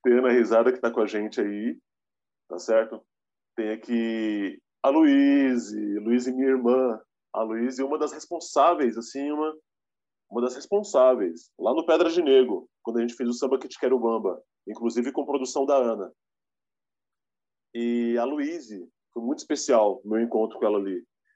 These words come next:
Desde o Almeida de Melo, eu já flertava com ela, então, assim, pô, essa mina, cara, quero tocar com ela.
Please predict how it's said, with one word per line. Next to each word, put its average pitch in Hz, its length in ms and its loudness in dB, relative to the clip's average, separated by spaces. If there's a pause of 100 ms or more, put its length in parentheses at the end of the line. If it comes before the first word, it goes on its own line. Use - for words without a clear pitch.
Desde 151 180 2
o 185 40 4
Almeida 180 200 4
de 165 80 -6
Melo, 135 480 0 (100)
eu 107 80 -10
já 127 120 -8 (320)
flertava 127 540 2
com 123 140 -8
ela, 123 140 -4
então, 120 120 -10
assim, 127 220 -16 (100)
pô, 180 160 -6
essa 160 200 -10
mina, 151 320 -8
cara, - 220 -2
quero 123 180 -2
tocar 127 220 -4
com 156 180 0
ela. 117 260 2